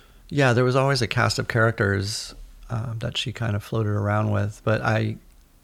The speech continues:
I definitely tend to worry that, um, I could, you know, I could slip down my mother's path more so than my father's. My father was very responsible financially, and I'm, I'm kind of, I follow my mother's script when it's just,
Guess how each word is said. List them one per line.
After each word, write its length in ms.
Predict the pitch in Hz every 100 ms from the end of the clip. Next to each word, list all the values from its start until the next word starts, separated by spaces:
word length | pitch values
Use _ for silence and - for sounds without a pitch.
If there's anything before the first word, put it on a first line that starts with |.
| -
I 360 | 131 123 117
definitely 440 | 110 117 - 113 107
tend 300 | - 110 107
to 520 | - 104 101 98 -
worry 360 | 123 110 107 107
that, 260 | 104 104 - -
um, 360 | 123 117 110 113
I 100 | -
could, 320 | 117 117 101 101 - _ _ _ - - _ -
you 100 | 110
know, 100 | 107
I 100 | 110
could 180 | 107 110
slip 460 | - - 120 110 -
down 500 | 107 104 104 107 -
my 160 | 104
mother's 460 | 104 104 104 107 -
path 320 | 120 107 -
more 160 | 110 107
so 140 | 110
than 140 | 107
my 120 | 107 107
father's. 460 | - 110 110 104
My 80 | 107
father 260 | - 117 117
was 160 | 104
very 320 | 104 104 104
responsible 880 | 101 98 - - 104 98 101 110 107
financially, 640 | - - - - - - -
and 160 | -
I'm, 240 | 117 113 113 -
I'm 140 | 131 117
kind 260 | - 117
of, 320 | 113 104 - -
I 80 | 120
follow 320 | 110 110 110
my 140 | 104 104
mother's 480 | 104 104 104 107
script 400 | - - 107 -
when 120 | 107 107
it's 160 | 104
just, 280 | - 110 -